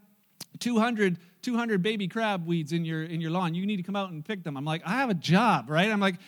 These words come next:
"I'm working. Just 'cause I'm at home doesn't mean I'm, I have time to pull weeds." And I'm like, he's like,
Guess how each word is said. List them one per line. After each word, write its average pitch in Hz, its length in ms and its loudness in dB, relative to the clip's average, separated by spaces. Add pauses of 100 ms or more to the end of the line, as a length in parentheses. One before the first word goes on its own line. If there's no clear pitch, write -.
(140)
"I'm 196 160 2
working. 214 320 2
Just 214 140 0
'cause 240 80 -2
I'm 233 80 2
at 196 100 4
home 233 320 4
doesn't 208 220 2
mean 233 120 0
I'm, 208 120 0 (180)
I 196 60 2
have 220 120 2
time 240 340 0
to 208 40 2
pull 208 300 0
weeds." 240 280 0 (300)
And 196 100 2
I'm 208 100 0
like, 202 240 -2 (180)
he's 202 140 -4
like, 233 140 -4